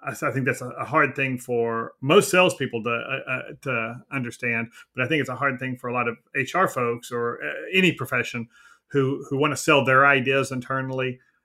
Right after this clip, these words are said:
They often haven't done the spade work yet inside the organization to, to have the relationships where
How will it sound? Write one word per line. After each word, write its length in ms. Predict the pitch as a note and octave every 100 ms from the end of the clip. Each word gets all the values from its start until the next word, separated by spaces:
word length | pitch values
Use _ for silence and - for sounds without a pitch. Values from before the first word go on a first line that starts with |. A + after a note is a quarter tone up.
| _ _
They 180 | C3+ C3
often 300 | C3 C3 C3+
haven't 320 | B2+ B2+ B2+
done 180 | B2+ B2+
the 100 | A2+
spade 400 | - - C3 B2+
work 300 | A2+ A2 -
yet 200 | A#2 A2
inside 340 | A#2 - A#2 A2
the 100 | A2
organization 760 | G#2+ A2 A2 A2+ A2+ A#2+ A2+ -
to, 400 | A#2+ A2 A2 A2 _
to 120 | - A#2
have 140 | A#2
the 80 | A2
relationships 640 | A2 A#2 B2 - A2 -
where 240 | A2+ G#2+